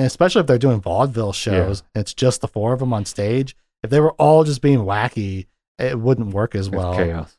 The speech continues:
Speaker 1: I mean, it's like, even a-, like, every tr-, uh, like, duo and trio, like, usually there is the straight guy
Speaker 2: Yeah,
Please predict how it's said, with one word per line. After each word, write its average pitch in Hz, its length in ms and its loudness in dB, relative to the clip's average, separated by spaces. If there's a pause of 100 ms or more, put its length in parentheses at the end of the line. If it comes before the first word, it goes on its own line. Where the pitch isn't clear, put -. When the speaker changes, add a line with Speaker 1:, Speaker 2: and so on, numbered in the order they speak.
(140)
Speaker 1:
I 120 100 -2
mean, 127 140 2
it's 120 120 -2
like, 135 160 -2 (360)
even 123 400 -2
a-, 110 140 -8 (120)
like, 131 160 -2
every 165 360 0 (280)
tr-, - 160 -14 (520)
uh, 113 320 -2 (640)
like, 113 240 -4 (300)
duo 131 400 4
and 110 140 -2
trio, 160 300 0
like, 113 180 -4 (180)
usually 139 360 0
there 113 180 -2
is 139 240 2
the 107 100 -6
straight 113 360 -6
guy 98 320 -2
Speaker 2:
Yeah, 92 80 0